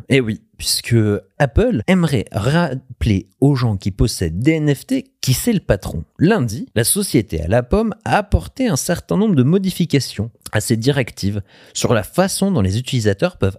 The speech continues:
accéder et utiliser leur N F T dans son écosystème. Pour commencer, la politique stipule que les utilisateurs peuvent acheter et vendre des N F T sur les applications proposées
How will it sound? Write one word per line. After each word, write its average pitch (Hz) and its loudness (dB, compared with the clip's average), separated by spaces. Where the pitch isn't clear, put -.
accéder 156 0
et 101 0
utiliser 113 -2
leur 143 4
N 98 0
F - -8
T 208 0
dans 123 2
son 160 0
écosystème. - -4
Pour - 2
commencer, 113 0
la 110 -2
politique 143 -2
stipule 202 -2
que 127 2
les 123 2
utilisateurs 139 0
peuvent - 0
acheter - -4
et 95 2
vendre 110 0
des 82 -6
N 104 0
F - -12
T 76 -12
sur - 0
les 165 4
applications 135 0
proposées 85 -2